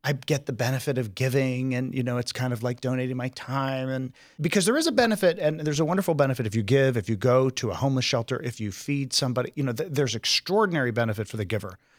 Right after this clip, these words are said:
Numerous health benefits, numerous mental benefits, et cetera. But I'm not talking about that. I'm talking about it actually makes you better. It makes you a better leader if you're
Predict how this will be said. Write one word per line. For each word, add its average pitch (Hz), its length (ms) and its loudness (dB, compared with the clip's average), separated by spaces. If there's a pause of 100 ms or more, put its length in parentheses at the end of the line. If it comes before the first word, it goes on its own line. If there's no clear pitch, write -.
(320)
Numerous 113 320 0
health 110 220 0
benefits, 104 420 -2
numerous 104 380 0
mental 104 240 -2
benefits, 98 400 -4
et 98 80 -8
cetera. - 260 -4
But 180 200 2
I'm 208 120 0
not 214 220 -6
talking 170 480 -8
about 92 260 -8
that. - 160 -16 (360)
I'm 160 80 -2
talking 226 340 0
about 170 240 0
it 156 120 -2 (100)
actually 175 320 -4
makes 165 280 -4 (280)
you 240 420 2
better. 113 400 0 (240)
It 175 140 -2
makes 185 240 -2
you 214 260 2
a 226 60 4
better 135 320 2
leader 123 520 -4 (320)
if 139 220 -2
you're 123 300 2